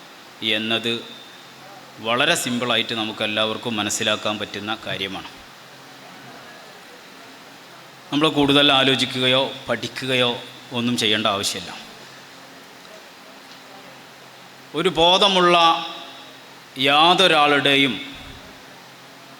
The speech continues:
പ്രവർത്തന ഫലമല്ലാതെ യാദൃശ്ചികമായി പരിണാമത്തിൻ്റെ ഫലമായി രൂപപ്പെട്ട വിവിധ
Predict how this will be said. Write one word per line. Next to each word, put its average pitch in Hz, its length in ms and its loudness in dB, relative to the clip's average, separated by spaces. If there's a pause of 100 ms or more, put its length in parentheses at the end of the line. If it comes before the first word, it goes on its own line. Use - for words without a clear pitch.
(160)
പ്രവർത്തന 131 520 -2 (100)
ഫലമല്ലാതെ 110 680 -2 (920)
യാദൃശ്ചികമായി 123 920 0 (1600)
പരിണാമത്തിൻ്റെ 147 800 2
ഫലമായി 117 500 0 (1120)
രൂപപ്പെട്ട 135 640 -2 (1800)
വിവിധ 143 360 2